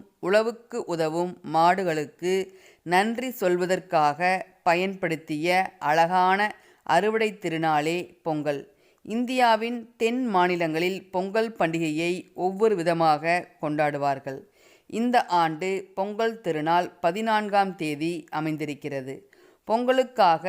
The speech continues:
வீடு முழுவதையும் சுத்தம் செய்து வெள்ளையடிப்பது வழக்கம். ஒரு ஆண்டு பிறக்கிற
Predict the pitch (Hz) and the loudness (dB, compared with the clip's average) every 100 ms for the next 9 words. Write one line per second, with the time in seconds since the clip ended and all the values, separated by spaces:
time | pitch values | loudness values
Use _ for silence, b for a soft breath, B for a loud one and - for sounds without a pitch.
0 | 180 190 - - 165 202 226 226 175 165 | -2 -4 -8 -12 -6 -4 -4 -2 -2 -2
1 | 156 156 175 190 - - 196 - 220 220 | -2 -2 -2 -4 -10 -14 -14 -8 -6 -4
2 | 202 156 151 175 185 185 B B - 170 | -4 -6 -2 0 0 -4 B B -10 -6
3 | 185 208 202 160 156 151 147 175 175 - | -2 0 0 0 -2 -4 -2 -2 -2 -8
4 | 139 151 143 - 143 127 - b b b | -6 -4 -4 -6 -10 -10 -14 b b b
5 | b - 208 208 180 - 180 196 247 269 | b 0 4 4 2 -2 2 2 2 -2
6 | 262 - 185 196 220 | -6 -4 -4 -4 0